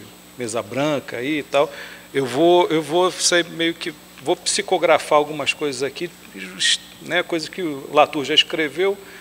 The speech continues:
mas vou pontuar ao longo da minha, da minha fala algum, algumas passagens que, para mim, são passagens importantíssimas, afetivamente,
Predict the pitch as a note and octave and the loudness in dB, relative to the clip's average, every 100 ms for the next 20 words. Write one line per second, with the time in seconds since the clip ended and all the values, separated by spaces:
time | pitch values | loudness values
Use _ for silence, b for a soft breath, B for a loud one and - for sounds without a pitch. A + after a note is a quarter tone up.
0 | B D3 C3+ F3 F3 D#3 - - F3 - | B -4 -4 0 0 0 -4 -2 -2 -2
1 | B2 C3+ C3 - B2+ C3 B2+ B2 A#2+ B2+ | 0 2 0 -6 -10 -8 -10 -10 -12 -12
2 | B2 A#2+ B2 B2 B2+ C3 - C3 C#3+ C#3 | -14 -16 -16 -18 -14 -16 -6 -4 -2 -4
3 | D3 D#3 D3+ C#3+ C3 E3+ - E3 C3+ - | -10 -16 -12 -12 -8 -6 0 0 0 2
4 | F3+ F3+ D3 - B B B B - D#3+ | 0 0 -4 -10 B B B B -12 -8
5 | D#3+ - E3+ D#3 E3 G#3+ - G3 F3+ E3 | -6 0 2 0 -4 -6 -6 -6 -4 -4
6 | - D3+ C#3+ B2+ B2 C#3 F#3 - D#3+ C3+ | -2 0 0 -4 -10 -8 -8 -8 -10 -8
7 | - F#3+ G3 C#3+ B2+ D#3+ E3 C#3+ G3 F#3 | -6 -6 -6 -8 -6 -6 -6 -8 -6 -4
8 | C#3+ C3+ C#3+ C3 - | -6 -6 -10 -8 -10